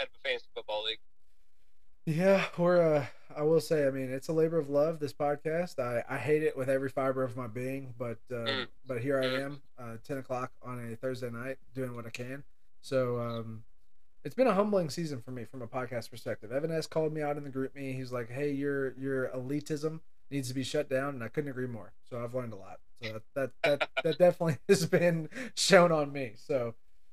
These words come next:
Speaker 2: uh, well, sweet, we're happy to have you. I'm gonna let you get back to life.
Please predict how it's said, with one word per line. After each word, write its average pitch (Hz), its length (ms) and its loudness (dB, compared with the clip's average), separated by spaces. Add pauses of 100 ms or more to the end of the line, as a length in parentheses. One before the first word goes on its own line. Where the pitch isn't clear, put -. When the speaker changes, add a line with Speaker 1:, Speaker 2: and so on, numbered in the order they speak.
(180)
Speaker 2:
uh, 143 300 2 (160)
well, 170 100 4
sweet, 170 280 6 (320)
we're 190 80 4
happy 208 200 8
to 165 60 8
have 160 200 8
you. 165 140 6 (180)
I'm 190 80 -2
gonna 214 100 4
let - 160 2
you 175 280 -2
get 170 140 0
back 156 220 2
to 165 60 -2
life. 143 320 2